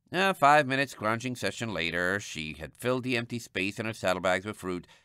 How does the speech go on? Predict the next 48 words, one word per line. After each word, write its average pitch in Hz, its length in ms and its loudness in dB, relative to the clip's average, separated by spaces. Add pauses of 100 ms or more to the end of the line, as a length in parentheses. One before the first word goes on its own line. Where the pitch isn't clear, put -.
(140)
not 196 240 2
nearly 196 360 -2
as 110 100 -4
fresh 107 580 2
as 80 180 -2
she 98 120 -8
was 85 280 -6
used 101 220 -6
to 92 100 -4
in 85 80 -4
Anridge, 117 440 -2
but 123 240 0
more 339 340 0
than 175 140 -2
enough 127 240 0
to 98 80 -4
keep 90 200 -6
her 90 60 -8
going. 67 340 -6 (580)
It 170 140 4
was 131 140 0
time 87 200 0
to 80 60 -14
press - 280 -8
on. 58 180 -6 (840)
The 139 120 -2
only 277 300 2
ways 185 460 2
out 147 140 4
of 113 60 -2
the 95 80 -4
storeroom 87 640 -4
seemed 95 300 -8
to 95 40 -10
be 95 180 -6
the 80 100 -10
dungeons, 160 680 -4
the 156 100 -4
kitchen, 151 500 -4 (320)
and 135 200 4
a 139 280 6
big, 156 840 4
tightly 135 500 0
sealed 123 460 -4
door 101 320 -2
she 92 260 -4
presumed 95 760 -6
led 85 240 -2